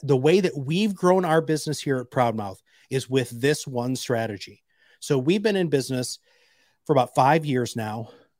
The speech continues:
We did, we're a multi-million dollar company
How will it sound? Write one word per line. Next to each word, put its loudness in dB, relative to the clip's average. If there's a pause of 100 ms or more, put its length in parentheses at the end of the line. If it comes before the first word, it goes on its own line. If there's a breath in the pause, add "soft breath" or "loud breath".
(120)
We 0
did, -2 (520)
we're 2
a 4
multi-million 2
dollar 2
company -10